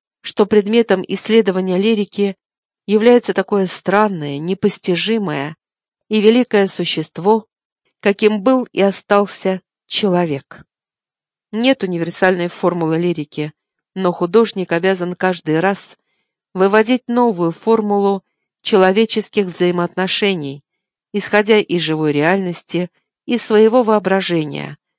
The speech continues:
раскрывающего глубины этой реальной действительности.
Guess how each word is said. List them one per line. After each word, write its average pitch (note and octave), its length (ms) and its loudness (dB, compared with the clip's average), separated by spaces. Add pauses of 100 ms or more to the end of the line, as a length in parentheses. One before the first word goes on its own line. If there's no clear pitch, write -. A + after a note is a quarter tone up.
(380)
раскрывающего D#3+ 920 0
глубины D3+ 560 -2
этой D3 300 -4
реальной E3 420 -2
действительности. C#3 960 -14